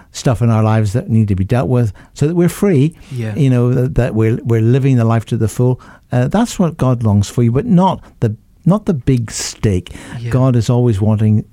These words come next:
Speaker 1: uh, in, in terms of all of us, the good, isn't he?
Speaker 2: Yeah.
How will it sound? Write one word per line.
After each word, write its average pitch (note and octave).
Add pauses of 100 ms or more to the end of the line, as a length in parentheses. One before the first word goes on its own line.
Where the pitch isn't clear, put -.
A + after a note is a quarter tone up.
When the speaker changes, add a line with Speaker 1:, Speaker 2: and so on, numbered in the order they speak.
(120)
Speaker 1:
uh, G#2
in, A2+ (100)
in A2
terms A2 (320)
of G2+
all G#2
of G2+
us, G2+ (340)
the A#2
good, C3
isn't C#3
he? G#2
Speaker 2:
Yeah. A#2